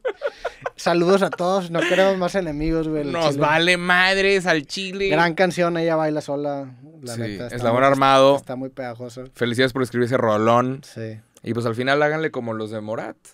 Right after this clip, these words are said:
Speaker 1: que fue de, ¿qué prefieres, güey? ¿Ser número uno en un país por una rola que está cantando alguien más pero que tú hiciste? ¿O no serlo?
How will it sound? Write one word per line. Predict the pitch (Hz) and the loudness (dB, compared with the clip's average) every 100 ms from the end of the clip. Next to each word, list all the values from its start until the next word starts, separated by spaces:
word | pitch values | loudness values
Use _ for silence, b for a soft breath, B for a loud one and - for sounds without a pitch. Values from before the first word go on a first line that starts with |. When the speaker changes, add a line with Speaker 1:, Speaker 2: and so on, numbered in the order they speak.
| _ _ _ _ _ _ _ | _ _ _ _ _ _ _
Speaker 1:
que | - 110 | -20 -14
fue | 127 123 | -8 -6
de, | 131 117 | -6 -8
¿qué | 131 | -10
prefieres, | 160 156 156 120 - | -10 -6 -6 -6 -10
güey? | 123 - | -20 -16
¿Ser | - 143 | -10 -8
número | 160 165 143 | -6 -6 -6
uno | 143 | -6
en | 139 | -8
un | 135 | -10
país | 131 127 113 120 - _ _ _ _ _ _ _ _ - | -8 -6 -6 -10 -18 _ _ _ _ _ _ _ _ -10
por | 117 | -6
una | 127 | -4
rola | 117 117 113 127 - | -2 -2 -4 -6 -12
que | - | -20
está | - - 107 | -18 -12 -8
cantando | 113 110 | -6 -6
alguien | 110 107 | -6 -6
más | 104 104 | -8 -10
pero | 107 | -12
que | 98 | -12
tú | 104 | -14
hiciste? | 101 - 107 143 175 _ _ _ _ _ _ _ | -16 -16 -16 -16 -16 _ _ _ _ _ _ _
¿O | - 104 | -16 -12
no | 101 101 | -10 -10
serlo? | 110 95 | -10 -10